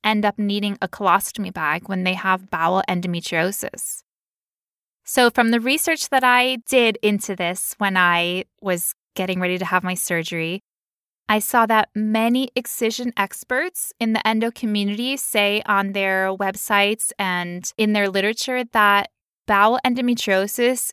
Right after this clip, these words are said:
is generally treatable without a colostomy. And if a colostomy bag is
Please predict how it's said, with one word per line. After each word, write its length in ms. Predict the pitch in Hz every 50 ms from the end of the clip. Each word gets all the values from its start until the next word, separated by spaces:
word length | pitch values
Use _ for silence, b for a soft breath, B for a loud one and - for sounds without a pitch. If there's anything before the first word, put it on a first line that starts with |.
| - -
is 400 | 214 208 202 190 185 - - -
generally 760 | - - - 208 196 196 208 214 220 233 240 247 247 247 233 - _ _ -
treatable 680 | - - - 226 214 208 202 208 208 - 220 220 226 220 -
without 640 | - 208 208 190 - - - 190 180 175 180 196 - - _ _ _ _ -
a 60 | 202
colostomy. 800 | - - - 196 185 160 160 165 - - - - - - - 208 - _ _ _ _ _ _ _ _ _ _ _ _ _ _ _ _ _ _ _
And 180 | - 262 254 233 - -
if 200 | 311 381 403 -
a 40 | 415
colostomy 540 | - - 294 262 254 - - - 254 254 233
bag 340 | 233 214 202 208 208 202 -
is 280 | 208 208 202 190 -